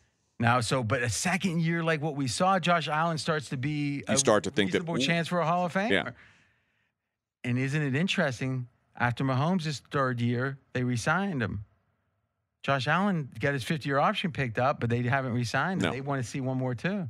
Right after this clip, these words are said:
Speaker 2: Yeah.
Speaker 1: And it's reasonable.
Speaker 2: Of course.
Speaker 1: Right? And Lamar Jackson hasn't, um,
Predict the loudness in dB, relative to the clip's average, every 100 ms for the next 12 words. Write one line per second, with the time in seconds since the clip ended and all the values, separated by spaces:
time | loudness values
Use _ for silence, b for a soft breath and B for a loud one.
0 | -2 -2 -2 _ _ _ -2 0 0 0
1 | 0 0 0 -2 -4 -8 _ -12 4 6
2 | 6 2 -4 -8 -4 0 0 b b -2
3 | 2 4 4 4 2 0 -4 0 0 0
4 | -4 -4 -4 -2 0 2 0 -2